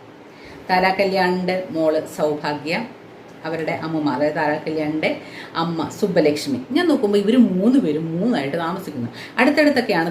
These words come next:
താമസിക്കുന്നത്. ഒറ്റ ഓട്ടത്തിന് അങ്ങോട്ടും ഇങ്ങോട്ടും പോയി വരാവുന്ന ഡിസ്റ്റൻസിലാണ്. അപ്പം ഞാൻ നേരത്തെ ചിന്തിക്കുമായിരുന്നേ,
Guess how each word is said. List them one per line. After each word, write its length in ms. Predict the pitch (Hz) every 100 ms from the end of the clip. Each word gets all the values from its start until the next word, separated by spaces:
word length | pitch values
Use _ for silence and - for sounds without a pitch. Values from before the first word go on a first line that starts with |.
| 170
താമസിക്കുന്നത്. 460 | 170 175 190 190
ഒറ്റ 100 | 196 214
ഓട്ടത്തിന് 320 | 175 180 165 -
അങ്ങോട്ടും 260 | 175 175 170
ഇങ്ങോട്ടും 240 | 165 160 165
പോയി 120 | 160 156
വരാവുന്ന 380 | 151 156 165 160
ഡിസ്റ്റൻസിലാണ്. 600 | 160 175 175 175 160 143 139 -
അപ്പം 160 | - 330
ഞാൻ 80 | 359
നേരത്തെ 240 | 359 349 302
ചിന്തിക്കുമായിരുന്നേ, 500 | 226 170 170 147 -